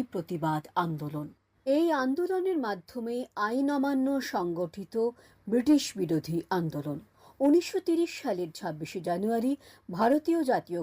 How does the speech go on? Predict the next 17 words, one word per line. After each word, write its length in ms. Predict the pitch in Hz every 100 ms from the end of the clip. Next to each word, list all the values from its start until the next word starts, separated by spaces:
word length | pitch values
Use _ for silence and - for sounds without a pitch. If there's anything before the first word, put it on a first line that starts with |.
| -
কংগ্রেস 420 | 180 175 226 262 - _ -
পূর্ণ 340 | 302 311 330 330
স্বরাজ 460 | 294 - 185 175 170
প্রস্তাব 480 | - 185 160 - 185 165
গ্রহণ 280 | 185 165 247
করার 340 | 226 196 170 170 -
অব্যবহিত 640 | 180 170 220 190 175 160 170 170
পরেই 300 | 151 165 320 - - -
এই 140 | - 202 -
সত্যাগ্রহের 800 | 269 - 320 302 262 214 202 - - -
সূচনা 480 | - 269 254 180 147
ঘটে। 340 | - 160 156 - _ _
মহাত্মা 440 | 208 208 269 - 247
গান্ধী 420 | 180 165 156 254 330 - - -
আমেদাবাদের 680 | 226 240 311 381 381 381 359
কাছে 340 | 269 208 - 247
তাঁর 300 | 240 196